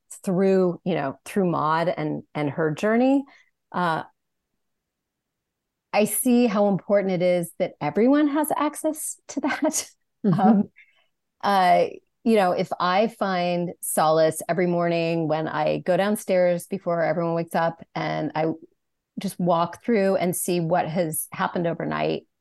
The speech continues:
Speaker 1: in my plants, I mean, that's my tiny little window. It's not three days, but it's, it's that moment of grounding and of, of centeredness. If
Speaker 2: Mm.
Speaker 1: I get that, why doesn't everybody get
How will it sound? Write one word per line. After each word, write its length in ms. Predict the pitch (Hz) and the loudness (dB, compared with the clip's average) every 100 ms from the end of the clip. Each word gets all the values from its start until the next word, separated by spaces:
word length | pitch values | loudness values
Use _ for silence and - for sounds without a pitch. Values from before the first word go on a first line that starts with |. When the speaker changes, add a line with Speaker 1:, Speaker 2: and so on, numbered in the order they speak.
| _ _ - | _ _ -6
Speaker 1:
in 100 | 180 | -4
my 140 | 170 | -2
plants, 500 | 160 - 156 220 240 - | -4 -6 -2 -2 -4 -4
I 20 | |
mean, 140 | 185 170 | -2 -2
that's 280 | 175 - | -4 -2
my 120 | 202 180 | -2 -2
tiny 400 | - 185 185 180 | -2 -2 0 0
little 320 | 185 175 160 | 2 2 0
window. 640 | 170 165 175 170 170 - _ _ _ _ _ _ | -2 -2 -2 0 0 -4 _ _ _ _ _ _
It's 200 | - 180 | -8 -4
not 240 | 196 175 - | -2 -4 -2
three 140 | 240 | 0
days, 500 | 233 220 170 170 160 - _ | 4 4 4 0 -4 -14 _
but 100 | 202 | 0
it's, 220 | 185 165 - - | 0 -2 -6 -6
it's 180 | - - | -6 -2
that 180 | 160 160 | 0 2
moment 280 | 165 170 | 2 2
of 100 | 160 | 0
grounding 720 | - 170 160 160 170 165 165 | -2 -4 0 0 0 0 -2
and 420 | - 151 151 151 151 | -4 -6 -2 -4 -4
of, 300 | 147 143 143 - _ - | -6 -4 -6 -10 _ -8
of 100 | 156 | -6
centeredness. 800 | - 135 156 247 226 294 311 - - _ _ | -4 -4 -2 -2 0 0 -2 -6 -16 _ _
If 140 | 196 | -4
Speaker 2:
Mm. 80 | 180 | 0
Speaker 1:
I 180 | 160 170 | 2 2
get 240 | 180 254 262 | 4 2 2
that, 320 | 254 262 - _ _ _ _ _ _ _ _ _ - | 0 0 -4 _ _ _ _ _ _ _ _ _ -6
why 260 | 185 180 | -2 2
doesn't 300 | 240 233 185 | 2 0 -4
everybody 480 | 147 202 214 160 143 | -4 -4 -2 -4 -6
get 180 | - | -8